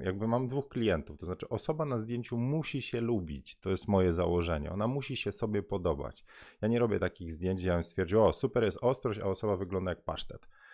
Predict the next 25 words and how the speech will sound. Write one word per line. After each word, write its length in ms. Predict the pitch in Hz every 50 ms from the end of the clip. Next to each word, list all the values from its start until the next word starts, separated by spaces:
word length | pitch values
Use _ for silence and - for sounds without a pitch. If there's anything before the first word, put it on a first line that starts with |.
| - _ -
Także 340 | - 85 92 98 95 - - 107
na 140 | 104 104
samej 260 | 104 - 131 139 147 135
sesji 280 | - 156 - - 104
oczywiście 400 | 87 - - 90 92 - - 95
pracujemy 420 | - - - - - 98 90 82 78
nad 200 | 78 78 - -
tym, 120 | 107 110
żeby 160 | 107 98 95
osoba 260 | 90 - - 101 -
się 120 | - - 90
po 120 | 85 90
prostu 280 | 82 - 92 - - 87
dobrze, 500 | 80 92 92 90 87 87 90 87 87 87 _ _
e, 300 | - 85 85 82 80 80
czuła, 440 | - - - 92 76 69 71 73 - _ - -
e, 280 | 85 78 76 73 73 - -
czyli 280 | - 110 107 95 90
trzeba 220 | - - - 87 80
pokonać 480 | - - - - 92 82 76 71 -
ten 260 | - - - - - - - - - _ _
cały 360 | - - 95 95 92 87 80 - - _ _
problem 460 | - 98 98 95 95 95 87 82 80
tego, 380 | - - 92 85 85 87 85 80
że 360 | 80 82 85 80 78 80 80